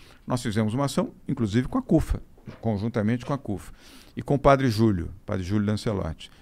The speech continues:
da Pastoral das Ruas, pra ajudar a população em situação de rua. Um baita frio em São Paulo, todas as noites, hoje um pouco menos, mas tá frio também, ah, e nós abrigamos essa população em situação de rua, pelo menos parte dela, ah, no metrô,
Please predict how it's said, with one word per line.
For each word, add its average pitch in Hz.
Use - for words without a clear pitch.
da 101
Pastoral 98
das 90
Ruas, 82
pra -
ajudar 113
a 117
população 113
em 107
situação 120
de 120
rua. 85
Um -
baita 113
frio 117
em 98
São 90
Paulo, 107
todas 117
as 117
noites, 107
hoje 135
um 117
pouco 110
menos, 110
mas 90
tá 110
frio 110
também, 110
ah, 90
e 113
nós 117
abrigamos 127
essa 113
população 107
em 92
situação 95
de 90
rua, 110
pelo 92
menos 101
parte 104
dela, 123
ah, 101
no 110
metrô, 135